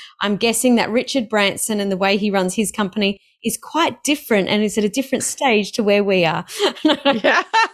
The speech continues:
Speaker 2: Well, he sets the vision and then he has people that go make it
Speaker 1: Exactly.
Speaker 2: happen, right?
Speaker 1: Exactly. But he
Speaker 2: <laughs> Which is a
Speaker 1: started
Speaker 2: whole
Speaker 1: where
Speaker 2: nother
Speaker 1: we
Speaker 2: episode. <laughs>
Speaker 1: Right at day one, we all have the ability to get there. So it's understanding that things happen and they happen differently at different stages.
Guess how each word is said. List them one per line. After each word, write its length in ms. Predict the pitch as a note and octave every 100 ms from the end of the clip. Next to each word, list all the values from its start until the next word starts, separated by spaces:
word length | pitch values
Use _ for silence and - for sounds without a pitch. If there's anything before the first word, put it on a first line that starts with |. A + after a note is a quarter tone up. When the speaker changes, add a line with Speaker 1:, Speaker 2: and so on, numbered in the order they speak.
| B4 A#4 - - - -
Speaker 2:
Well, 200 | A3 A3
he 240 | C#4 F#4+ G4+
sets 340 | G#4 F#4+ -
the 160 | - B3
vision 440 | D4 C#4 C4 A3
and 140 | G#3+ G#3
then 140 | A3
he 80 | A3+
has 220 | E3+ - -
people 460 | C4 B3 E3+ - E3+ _ -
that 240 | G3 E3
go 240 | F#3 E3+
make 260 | E3 F3 D#3+
it 40 |
Speaker 1:
Exactly. 80 | D#3+
Speaker 2:
happen, 400 | D#3+ E3 - D#3
right? 320 | F3 F#3 G#3+
Speaker 1:
Exactly. 480 | A#3+ B3 A#3 A#3+ G#3+ G3+
But 80 | G3
he 60 |
Speaker 2:
<laughs> 0 |
Which 140 | D4 E4
is 80 |
a 40 | C4+
Speaker 1:
started 160 | B3+
Speaker 2:
whole 160 | C#4 D#4+
Speaker 1:
where 100 | D#4+
Speaker 2:
nother 260 | D4 C4 B3+
Speaker 1:
we 60 |
Speaker 2:
episode. 720 | A#3+ B3 C4 A#3 D#3+ - C4 -
<laughs> 120 | -
Speaker 1:
Right 280 | A#3 A3+ C4+
at 160 | - B3
day 220 | C4+ C4
one, 400 | A#3 G#3+ A3 G#3+
we 200 | G#3+ G#3+
all 280 | - A3+ A#3+
have 180 | B3+ A3
the 120 | B3
ability 440 | G#3+ G#3 G3+ G3+ G3
to 80 | F#3+
get 300 | E3+ - -
there. 220 | E3+ F3
So 180 | - F3
it's 240 | D#3 E3+
understanding 800 | F3+ F#3 F3+ - F3 F3 F3 F3 - _ -
that 200 | - -
things 280 | G#3 G#3
happen 560 | - F#3+ - F#3+ F#3 F#3 _ -
and 180 | F3+ F#3
they 100 | F3+
happen 320 | F#3 - F3+
differently 460 | F3 E3 F3+ F3 F3
at 100 | -
different 280 | D#3+ E3+ -
stages. 540 | - D3+ D#3 D#3+ -